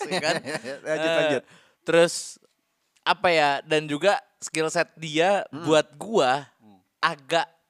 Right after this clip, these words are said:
Speaker 1: a waste of talent lah kalau misalnya dia masih di Pacers.
Speaker 2: Waktu di Pacers?
Speaker 1: Waktu di Pacers tuh kayak masih
Speaker 2: Nggak
Speaker 1: waste
Speaker 2: jauh
Speaker 1: banget.
Speaker 2: banget waktu, waktu dia masih di Bucks nih?
Speaker 1: Enggak.
Speaker 2: Oke.
Speaker 1: Kalau di Bucks masih ke-,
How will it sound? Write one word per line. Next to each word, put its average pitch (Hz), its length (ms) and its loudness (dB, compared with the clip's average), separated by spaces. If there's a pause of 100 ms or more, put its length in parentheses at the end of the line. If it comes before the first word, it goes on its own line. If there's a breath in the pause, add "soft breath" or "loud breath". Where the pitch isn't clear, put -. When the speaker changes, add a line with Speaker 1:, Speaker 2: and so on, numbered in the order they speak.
(840)
Speaker 1:
a 170 120 2
waste 180 340 -2
of 165 220 2
talent 170 460 0
lah 151 180 -6
kalau 127 200 -4
misalnya 123 340 -6
dia 127 140 -6
masih 147 220 -6
di 117 100 -10
Pacers. 117 680 -8 (140)
Speaker 2:
Waktu 143 240 -14
di 143 80 -14
Pacers? 156 500 -2
Speaker 1:
Waktu 127 240 -2
di 139 100 0
Pacers 139 320 -2
tuh 190 100 -8
kayak 170 200 -2
masih 143 220 -4
Speaker 2:
Nggak 143 160 4
Speaker 1:
waste 131 100 0
Speaker 2:
jauh 151 120 6
Speaker 1:
banget. 151 220 6
Speaker 2:
banget 151 100 0
waktu, 147 160 -4
waktu 143 240 -4
dia 135 140 -10
masih 139 160 -12
di 127 80 -8
Bucks 131 240 2
nih? 107 140 -12
Speaker 1:
Enggak. 120 500 -4
Speaker 2:
Oke. 101 240 -14 (300)
Speaker 1:
Kalau 101 180 -6
di 95 100 -10
Bucks 131 200 -8
masih 135 240 -12
ke-, 98 180 -14